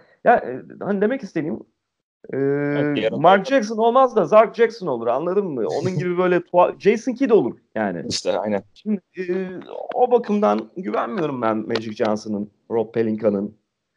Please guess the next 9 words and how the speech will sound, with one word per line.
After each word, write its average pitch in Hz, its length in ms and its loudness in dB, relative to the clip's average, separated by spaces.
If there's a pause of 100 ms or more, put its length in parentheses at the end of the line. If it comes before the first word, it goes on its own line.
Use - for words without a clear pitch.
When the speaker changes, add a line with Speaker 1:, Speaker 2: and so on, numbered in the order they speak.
(640)
Speaker 1:
e, - 40 -18 (300)
Luke 110 260 -6
Walton'ın 113 360 4
yerine 110 320 4
doğru 107 280 2
koç 101 200 -8
seçeceğine. 214 640 0
Neyse, 214 340 2
bakalım. 113 340 -2